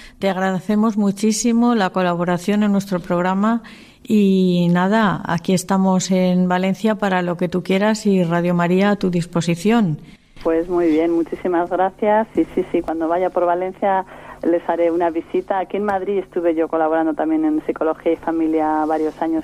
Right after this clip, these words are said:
Speaker 2: en Radio María, con lo cual es
Speaker 1: Sí
Speaker 2: la
Speaker 1: que es
Speaker 2: casa de la
Speaker 1: verdad,
Speaker 2: Virgen.
Speaker 1: sí, sí
Speaker 2: Sí,
Speaker 1: que es
Speaker 2: sí.
Speaker 1: verdad. Me dice el técnico que está grabando el programa que sí que es verdad.
Speaker 2: Sí, sí, sí,
Speaker 1: Pues
Speaker 2: sí,
Speaker 1: nada,
Speaker 2: sí.
Speaker 1: en la parroquia de San Miguel y San Sebastián nos
Speaker 2: Sí.
Speaker 1: puedes encontrar,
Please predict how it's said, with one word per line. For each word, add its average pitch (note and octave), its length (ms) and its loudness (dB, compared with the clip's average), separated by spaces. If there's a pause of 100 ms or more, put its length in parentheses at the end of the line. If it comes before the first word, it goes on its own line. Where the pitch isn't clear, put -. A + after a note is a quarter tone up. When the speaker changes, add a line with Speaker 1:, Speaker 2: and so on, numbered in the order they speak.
Speaker 2:
en D#3+ 160 -2
Radio D#3+ 260 0
María, D#3+ 340 0
con E3+ 120 -2
lo D#3 140 -2
cual E3 220 -4
es D#3+ 180 -4
Speaker 1:
Sí A3+ 140 -2
Speaker 2:
la E3 60 -6
Speaker 1:
que G#3+ 80 0
es G3+ 80 0
Speaker 2:
casa G3+ 60 0
de G3 40 0
la F#3 80 -6
Speaker 1:
verdad, F3+ 220 -2
Speaker 2:
Virgen. - 180 -14
Speaker 1:
sí, - 80 -4 (200)
sí - 40 -16
Speaker 2:
Sí, G#3 140 -2
Speaker 1:
que A3 60 0
es A3 40 2
Speaker 2:
sí. G#3+ 60 -2
Speaker 1:
verdad. G3+ 280 0
Me G3 140 2
dice G#3 220 2
el G#3 100 -2
técnico G#3 540 0
que G3 160 0
está G3 380 0
grabando G3 360 0
el F#3 80 0
programa G3+ 460 0
que F3 160 -4
sí G3 180 2
que F3+ 80 -2
es E3+ 80 -4
verdad. D#3 460 -2 (260)
Speaker 2:
Sí, F3+ 60 2 (280)
sí, - 100 -2
sí, - 40 -4 (100)
Speaker 1:
Pues G3+ 180 0
Speaker 2:
sí, G#3 40 0
Speaker 1:
nada, G#3 400 0
Speaker 2:
sí. A3 60 -10
Speaker 1:
en G#3 80 0
la G#3+ 100 2
parroquia A#3 460 -2
de A#3 160 2
San A3 260 0
Miguel A3 320 2
y A3 80 2
San G#3 220 0
Sebastián A#3+ 880 0
nos G3+ 340 2
Speaker 2:
Sí. F3 60 -8
Speaker 1:
puedes A3 340 0
encontrar, A3 680 0